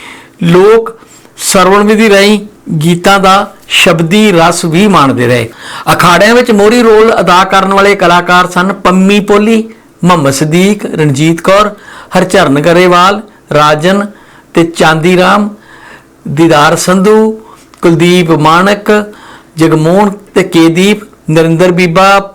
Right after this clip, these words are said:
ਪ੍ਰਕਾਸ਼ ਕੌਰ, ਆਸਾ ਸਿੰਘ ਮਸਤਾਨਾ, ਜਸਵੰਤ ਸਦੀਲਾ, ਪ੍ਰਵਿੰਦਰ ਸੰਧੂ, ਕਰਤਾਰ ਰੰਬਲਾ, ਹਾਕਮ ਬਖਤੜੀਵਾਲਾ,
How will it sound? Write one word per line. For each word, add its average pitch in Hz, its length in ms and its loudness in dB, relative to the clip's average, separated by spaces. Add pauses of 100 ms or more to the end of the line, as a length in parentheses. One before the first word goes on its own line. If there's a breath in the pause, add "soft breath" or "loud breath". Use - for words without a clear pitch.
ਪ੍ਰਕਾਸ਼ 151 500 -2
ਕੌਰ, 175 440 0
ਆਸਾ 151 340 0
ਸਿੰਘ 165 300 -2
ਮਸਤਾਨਾ, 160 580 0
ਜਸਵੰਤ 151 640 -2
ਸਦੀਲਾ, 151 640 0
ਪ੍ਰਵਿੰਦਰ 143 520 -2
ਸੰਧੂ, 160 480 0
ਕਰਤਾਰ 147 600 -2
ਰੰਬਲਾ, 180 460 0 (480 loud breath)
ਹਾਕਮ 170 460 0
ਬਖਤੜੀਵਾਲਾ, 175 760 0